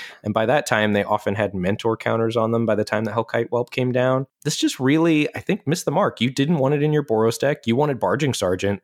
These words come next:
or probably even Intrusive Pack Beast over this in your Boros decks. And it just didn't really have a home in Izzet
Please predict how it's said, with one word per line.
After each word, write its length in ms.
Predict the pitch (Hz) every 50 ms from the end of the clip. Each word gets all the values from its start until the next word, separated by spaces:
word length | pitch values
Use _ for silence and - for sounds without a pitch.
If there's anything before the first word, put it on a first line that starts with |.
| _ -
or 220 | 110 107 104 101 _ -
probably 440 | - 101 135 185 220 214 226 175 143
even 280 | 131 127 135 151 139 120
Intrusive 500 | 110 104 - 120 - - - 123 - -
Pack 280 | - 107 127 - -
Beast 260 | - 85 80 - -
over 180 | 104 101 98 98
this 220 | 98 98 - -
in 60 | 98 95
your 100 | 98 92
Boros 360 | 98 95 95 92 90 90 -
decks. 360 | - 92 104 - - - - _ - - - - - - _ _ _ -
And 100 | 110 123
it 80 | 143
just 160 | - 190 - -
didn't 200 | 185 185 196 190
really 180 | 190 180 147
have 160 | 131 135 139
a 40 | 131
home 240 | 113 123 127 131 127
in 120 | 120 107 - _ -
Izzet 280 | 110 113 131 147 143